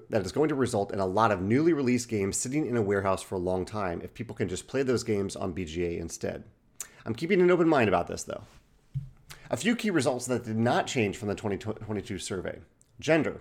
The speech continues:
respondents were mostly male, eighty-two percent. Location, respondents primarily live in the U S, sixty-five percent, Europe, seventeen percent, Canada, ten percent, and Oceania, five percent. And campaign games, respondents are not playing many campaign games, with seventy-seven percent having played two or fewer campaign games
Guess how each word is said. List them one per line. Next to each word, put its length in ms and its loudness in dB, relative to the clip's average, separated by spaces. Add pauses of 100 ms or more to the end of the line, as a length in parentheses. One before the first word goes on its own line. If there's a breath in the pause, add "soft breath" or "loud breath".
respondents 520 2
were 80 0
mostly 360 0
male, 540 -2
eighty-two 300 -4
percent. 320 -8 (520 loud breath)
Location, 640 0
respondents 460 0
primarily 520 2
live 200 2
in 60 0
the 100 2
U 200 4
S, 340 0 (140)
sixty-five 460 -2
percent, 360 -4
Europe, 320 2
seventeen 400 0
percent, 340 -4
Canada, 340 2
ten 180 -2
percent, 280 -2
and 120 -2
Oceania, 520 -2
five 280 -2
percent. 340 -4 (420 loud breath)
And 180 0
campaign 560 4
games, 380 -2
respondents 560 0 (300 loud breath)
are 320 4
not 360 0
playing 320 2
many 180 2
campaign 500 0
games, 320 -4
with 200 -10
seventy-seven 760 4
percent 340 -2
having 260 -2
played 340 -4
two 300 -2
or 160 0
fewer 440 0
campaign 460 -4
games 380 -6